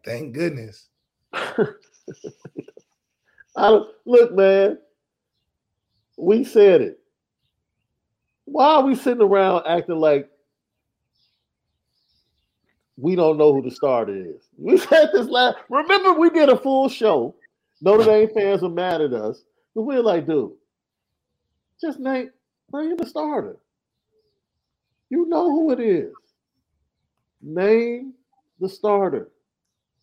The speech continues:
Speaker 2: We know who it is. The team needs to know right now. And right now, as we sit here on April the twenty-fifth,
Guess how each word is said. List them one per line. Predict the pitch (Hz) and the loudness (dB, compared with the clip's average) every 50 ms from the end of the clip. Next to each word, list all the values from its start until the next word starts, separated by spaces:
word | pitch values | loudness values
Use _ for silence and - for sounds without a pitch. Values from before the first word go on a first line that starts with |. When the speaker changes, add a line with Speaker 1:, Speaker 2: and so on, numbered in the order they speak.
| _ _ _ _ _ _ | _ _ _ _ _ _
Speaker 2:
We | - 226 269 269 | -8 -6 -6 -6
know | 254 262 277 294 339 277 | -4 -2 0 0 0 2
who | 302 349 359 | 2 2 2
it | 349 359 381 381 381 | 2 2 2 4 4
is. | 226 165 139 - | 2 0 0 -4
The | - 156 | -6 -8
team | 151 - 240 254 254 254 247 220 | -6 -6 -6 -6 -4 -4 -4 -2
needs | 220 220 214 208 - | -2 -4 -4 -6 -6
to | 208 | -4
know | 202 196 190 175 165 | -2 -2 -2 0 0
right | 170 170 170 160 147 | 0 -2 -2 -2 -4
now. | 151 143 131 113 98 87 - _ - | -4 -4 -4 -6 -8 -12 -16 _ -6
And | 135 143 139 135 123 | -4 -4 -2 -2 0
right | 131 143 160 180 185 170 | 2 2 2 2 0 -2
now, | 185 196 196 202 214 226 254 269 - _ _ _ _ _ _ _ _ _ _ _ _ - | -2 -2 0 0 0 0 -2 -4 -8 _ _ _ _ _ _ _ _ _ _ _ _ -4
as | 135 143 139 - | -4 -4 -4 -6
we | 139 135 | -10 -14
sit | - - 190 185 190 | -6 -2 0 0 2
here | 180 196 190 202 208 143 | 2 2 0 0 0 -2
on | 127 135 131 - - | -4 -8 -8 -8 -6
April | 143 156 185 185 - 196 202 233 269 269 _ _ _ _ _ _ _ _ _ _ _ _ _ _ _ _ _ _ _ _ _ _ - | -4 -4 -4 -4 -6 -6 -6 -6 -8 -10 _ _ _ _ _ _ _ _ _ _ _ _ _ _ _ _ _ _ _ _ _ _ -8
the | 135 127 | -6 -6
twenty-fifth, | 127 - - 160 185 190 214 208 - _ 240 226 156 117 - - | -6 -8 -6 -2 -2 -2 -2 -4 -4 _ 2 2 2 0 -4 -10